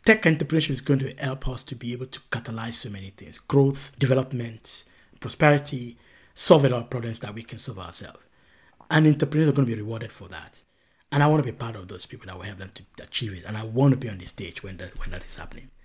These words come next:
So that was the mission. And I started Starter with no clear revenue point. I just wanna build a community.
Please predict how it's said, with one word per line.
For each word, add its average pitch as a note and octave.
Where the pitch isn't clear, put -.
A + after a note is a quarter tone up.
So E3+
that G3
was G#3
the D#3+
mission. D3
And B2+
I A#2+
started E3
Starter A#2
with C#3+
no A3+
clear F3
revenue C#3+
point. D3+
I C3
just C#3+
wanna C3+
build C3+
a A#2+
community. D#3+